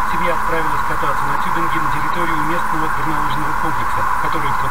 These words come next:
день не работал. Да и кататься здесь на ватрушках и ледянках запрещено. Тем не менее, восьмилетняя девочка скатилась на тюбинге вниз, ударилась о металлическое ограждение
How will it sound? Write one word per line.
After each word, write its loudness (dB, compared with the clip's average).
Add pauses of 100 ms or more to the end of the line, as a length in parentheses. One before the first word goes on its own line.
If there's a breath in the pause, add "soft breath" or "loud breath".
(140)
день 0
не 0
работал. 0 (300)
Да 0
и 0
кататься 0 (120)
здесь 0
на 0
ватрушках 0
и 0
ледянках 0 (100)
запрещено. 0 (220)
Тем 0
не 0
менее, 0
восьмилетняя 0
девочка 0
скатилась 0
на 0
тюбинге 0
вниз, 2 (140)
ударилась 2
о 0
металлическое 0 (120)
ограждение 0